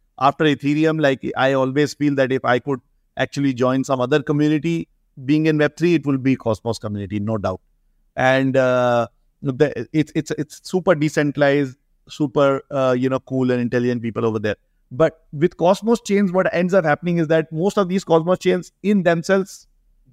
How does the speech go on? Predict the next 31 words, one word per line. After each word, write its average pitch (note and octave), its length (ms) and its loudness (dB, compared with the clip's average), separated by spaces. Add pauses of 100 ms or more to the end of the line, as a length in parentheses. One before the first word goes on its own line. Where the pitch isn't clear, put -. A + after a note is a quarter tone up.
(100)
get D#3+ 220 2
a E3+ 60 2
lot C#3+ 180 2
of D3+ 140 -4
traction, F#3 420 -4 (300)
but F#3 160 -2
they G#3+ 60 2
are A3+ 120 4
still C#4 360 0 (400)
kind G#3 240 4
of A3+ 180 2 (380)
islands, E3 680 2
remote F3 360 0
islands D#3 460 2
of C3 160 0
liquidity. A2+ 580 -4
They C#3+ 140 0
are D3+ 100 2
not, E3 220 0 (220)
you C#3+ 120 -4
know, D#3 120 0 (760)
plugged D#3+ 280 2
in F3+ 140 2
into D#3 260 -2
the D3+ 140 0
main D3 520 0 (300)
liquidity C#3+ 640 0
layer B2 360 2
of A#2+ 180 0 (100)
the, A2+ 680 -2
of, A#2+ 320 -2